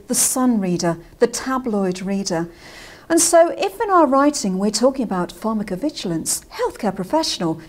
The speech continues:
adverse event even, or if we're talking about the, you know, the lovely black triangles and talking about additional monitoring, then put yourself in their shoes. Are they really going to understand those terms? Probably they're not. So you need to constantly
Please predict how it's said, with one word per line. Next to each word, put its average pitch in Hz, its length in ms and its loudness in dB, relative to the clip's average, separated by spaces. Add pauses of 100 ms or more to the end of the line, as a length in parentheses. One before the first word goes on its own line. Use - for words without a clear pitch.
(200)
adverse 302 540 2
event 311 480 0
even, 180 480 -4
or 214 440 4 (280)
if - 160 -4
we're 349 80 0
talking 339 300 0
about 277 240 2
the, 262 140 0
you 254 80 -4
know, 254 120 2
the 247 100 4
lovely 277 360 2
black 254 320 -2
triangles 247 520 -2
and 196 100 -2
talking 220 240 -2
about 214 300 -2
additional 254 480 -2
monitoring, 220 760 -2 (460)
then 349 340 4 (160)
put - 200 -2
yourself 403 400 2
in 302 120 4
their 277 160 4
shoes. 196 540 -2 (200)
Are 415 300 0
they 339 240 2
really 277 420 4
going 220 240 -2
to 233 160 -2
understand 226 540 -2
those 226 240 0
terms? 262 500 -2 (220)
Probably 277 500 0
they're 233 220 -4
not. 233 440 -2 (440)
So - 180 2
you 370 160 4
need 415 180 0
to 349 80 -4
constantly 330 680 0